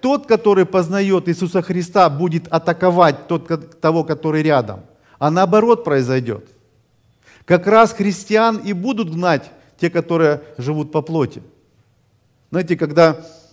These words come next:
эм, я покаялся, мне было двадцать восемь лет тогда. И, принимая крещение, я пригласил, естественно, родственников на крещение.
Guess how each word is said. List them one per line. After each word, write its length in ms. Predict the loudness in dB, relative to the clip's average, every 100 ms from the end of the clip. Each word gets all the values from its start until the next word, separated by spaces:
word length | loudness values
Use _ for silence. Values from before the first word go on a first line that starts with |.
| _ _
эм, 560 | -8 -2 0 0 -4 -8 -16 -20 _ _ -2
я 160 | 0
покаялся, 560 | 0 2 4 4 4 -2
мне 160 | -2
было 220 | 0 0 2
двадцать 260 | 0 0
восемь 300 | -4 -6 -4
лет 160 | -4 -6
тогда. 300 | -12 -14 -18 _ _ _ _ _ _ _ _ _ _ _ _ _ _ _ _ _ _ _ _ _ _ _ _ _ _ _ _ _ _ _ _ _ _ _ _ _ _ _ -8
И, 560 | -4 -2 -2 -2 -4 -6
принимая 400 | -6 0 2 2
крещение, 520 | 0 -4 -2 -2 0
я 160 | 0 -2
пригласил, 680 | -6 -12 -6 -4 -2 -2
естественно, 460 | -4 -4 -8 -6 -2
родственников 560 | -2 -4 -6 -6 -4 -6
на 100 | -8
крещение. 640 | -10 -10 -10 -10 -10 -14